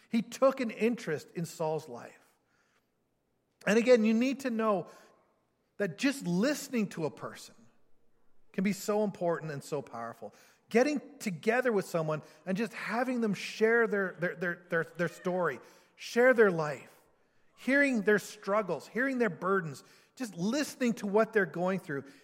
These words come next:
it means so much to people to be able to share with others and know that they're being truly heard.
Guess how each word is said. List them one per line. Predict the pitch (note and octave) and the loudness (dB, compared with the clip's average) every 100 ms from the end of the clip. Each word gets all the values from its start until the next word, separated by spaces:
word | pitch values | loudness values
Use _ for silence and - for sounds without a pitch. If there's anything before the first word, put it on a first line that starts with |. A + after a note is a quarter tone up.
| - | -6
it | G3 G#3+ | 0 4
means | A3 - | 2 0
so | - - A#3+ B3 | -8 -4 -2 2
much | A#3 A3+ | 0 0
to | - | -6
people | - D3+ - - _ _ _ _ _ _ _ _ | -10 -10 -12 -20 _ _ _ _ _ _ _ _
to | - | 0
be | F#3 | 6
able | G#3 G3+ | 6 4
to | E3 | -6
share | - G3 G3+ | -6 0 2
with | G#3+ G3 | 2 2
others | D#3+ D#3 D3 | -2 -2 -2
and | F#3+ F3 E3 | 0 2 4
know | F#3+ G#3+ | 4 4
that | G3+ F#3 | 2 0
they're | F3 D#3+ | -2 -4
being | D3 D3 | -4 -8
truly | - D3 C3+ | -8 -8 -8
heard. | - G2+ - | -10 -18 -20